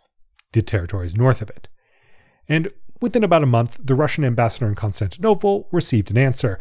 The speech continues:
that Bulgarian immigration Cri-, Crimea, to Crimea would not be, you know, impeded in any way, uh, and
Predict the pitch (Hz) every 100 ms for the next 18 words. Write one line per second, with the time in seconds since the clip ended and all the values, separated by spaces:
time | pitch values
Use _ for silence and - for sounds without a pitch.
0 | - - - 143 - - - - 104 120
1 | 120 117 110 113 110 113 107 113 120 -
2 | - 117 107 135 160 - 123 117 131 180
3 | 135 117 123 123 120 123 127 131 127 -
4 | - 113 98 - 151 147 170 156 147 139
5 | 131 123 104 - - - - - 101 101
6 | 104 107 156 131 135 131